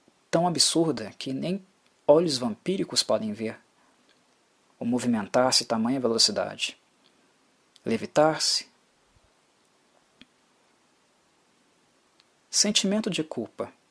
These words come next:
Entrega de um poder desconhecido, mas gigantesco,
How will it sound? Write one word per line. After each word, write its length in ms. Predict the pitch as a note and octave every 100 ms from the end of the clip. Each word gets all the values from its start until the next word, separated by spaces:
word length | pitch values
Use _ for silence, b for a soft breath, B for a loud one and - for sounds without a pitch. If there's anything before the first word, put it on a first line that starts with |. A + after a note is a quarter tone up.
| _ _ _ _ _ _ -
Entrega 500 | B2+ D#3 E3 E3 D#3
de 80 |
um 80 | D3
poder 440 | C#3+ C3+ B2 A#2+ A2
desconhecido, 800 | - C3+ B2 - - G#2 G#2 - - _ _ _
mas 160 | B2 A#2
gigantesco, 760 | C#3 B2+ A#2 B2 G#2 - -